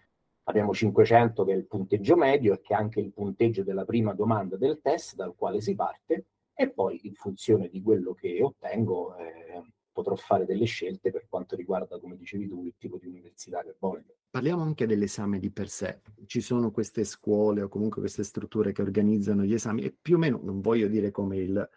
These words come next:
Speaker 2: come l'esame della patente, ma più o meno il, il settaggio è quello. Si entra in una stanza, ognuno ha il suo computer, c'è un,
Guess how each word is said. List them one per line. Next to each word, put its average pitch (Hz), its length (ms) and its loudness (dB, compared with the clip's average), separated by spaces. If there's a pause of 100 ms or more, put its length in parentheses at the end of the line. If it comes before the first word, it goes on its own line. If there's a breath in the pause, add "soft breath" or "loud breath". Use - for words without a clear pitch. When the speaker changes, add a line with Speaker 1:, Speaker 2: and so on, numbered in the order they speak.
(360 soft breath)
Speaker 2:
come 117 200 2
l'esame 110 300 2
della 101 240 0
patente, 101 540 0
ma 98 200 0 (280)
più - 120 -2
o - 20 2
meno 92 140 -2
il, 87 80 -6 (140)
il - 460 -6
settaggio 92 420 -6
è - 60 -4
quello. - 500 -4 (460 soft breath)
Si - 160 0
entra 107 240 6
in 107 80 4
una 120 120 2
stanza, 120 540 2
ognuno 110 280 4
ha - 20 2
il 101 60 -2
suo - 160 -2
computer, 113 800 0 (120)
c'è 104 440 0
un, 104 460 2